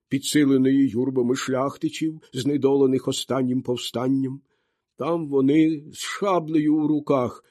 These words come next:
домагалися своїх маєтків і селян. На Волині якийсь князь Корецький, очоливши загін із трьох тисяч вояків, бив, калічив,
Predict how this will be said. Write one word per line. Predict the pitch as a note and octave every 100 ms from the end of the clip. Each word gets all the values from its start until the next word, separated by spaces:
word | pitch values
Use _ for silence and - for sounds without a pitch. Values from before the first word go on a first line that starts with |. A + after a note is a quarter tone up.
| -
домагалися | A#2+ A2 G#2 C#3+ C3+ B2+ A#2+
своїх | - G#2+ A2+ A#2+
маєтків | G2+ G#2 C#3 C#3+ C3+ B2 C#3
і |
селян. | - G2+ E2 E2 F2 F2 _ _ _ _ _ _ _
На | - C3+
Волині | C3+ C3 D3 D3 C#3 C3 B2 _
якийсь | A2 A2 C3+ B2+
князь | - A2+ A#2 C3+
Корецький, | - A2+ A#2 C3 - - C#3+ - _ _
очоливши | - A#2+ C3+ B2+ G#2 - A2
загін | A#2+ G2+ C3 A2
із | A2 B2+
трьох | - A#2+ A#2+
тисяч | _ C3 - G2 - _
вояків, | G#2+ A2+ G#2 - E3+ F3 D3+ _ _ _
бив, | A2+ G#2 F3+ D#3+
калічив, | - C3+ C3 F3+ - D#3 D#3+